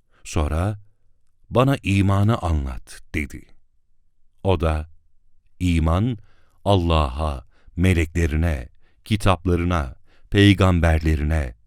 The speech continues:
ahiret gününe ve iyisi ve kötüsüyle kadere inanmandır." şeklinde karşılık verdi. Adam yine, "Doğru söyledin." deyip peşinden,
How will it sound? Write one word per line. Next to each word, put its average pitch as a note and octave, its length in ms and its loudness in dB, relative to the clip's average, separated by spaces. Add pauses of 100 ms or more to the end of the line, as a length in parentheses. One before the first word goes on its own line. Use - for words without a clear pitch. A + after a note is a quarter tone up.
(300)
ahiret E2 680 0
gününe E2 520 -2 (380)
ve G#2 260 2 (140)
iyisi A2+ 500 -2
ve F#2+ 120 2
kötüsüyle A2+ 800 -4
kadere G#2 420 0
inanmandır." F2 920 -2 (260)
şeklinde G2+ 560 -2
karşılık E2+ 640 -4
verdi. B1 360 -14 (720)
Adam C#3+ 300 2
yine, C#3 360 -2 (220)
"Doğru G#2 300 4
söyledin." D#2+ 600 0
deyip D2+ 420 -4 (220)
peşinden, F2+ 680 0